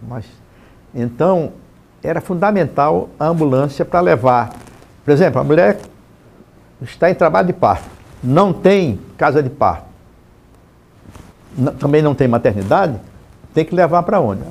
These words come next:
Pra Caruaru, pra um município desse, né? Um município maior. Ou então pra Petrolina,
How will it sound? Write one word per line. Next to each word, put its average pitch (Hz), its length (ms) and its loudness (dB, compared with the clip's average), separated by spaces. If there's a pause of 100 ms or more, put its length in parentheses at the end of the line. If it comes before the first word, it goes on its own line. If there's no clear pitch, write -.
Pra 147 100 -6
Caruaru, 127 560 2
pra - 140 -2
um - 20 0
município 359 400 0
desse, 107 300 -4
né? 127 120 -10
Um 143 100 -10
município 165 340 -4
maior. 92 280 -4 (720)
Ou 113 200 -2
então 113 200 -4
pra 117 120 -2
Petrolina, 131 800 2